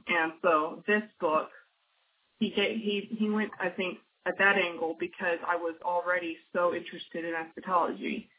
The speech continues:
He gave me a book that, um, broke down, there was a chapter called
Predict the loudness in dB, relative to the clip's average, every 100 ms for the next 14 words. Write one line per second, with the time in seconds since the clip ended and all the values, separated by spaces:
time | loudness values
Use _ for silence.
0 | _ 4 6 6 2 0 -4 -4 2 2
1 | 2 -4 0 2 0 -6 _ _ _ _
2 | -4 -2 0 4 6 6 4 2 4 2
3 | 0 -6 -6 -6 -8 -4 -2 -2 -6 -4
4 | -2 0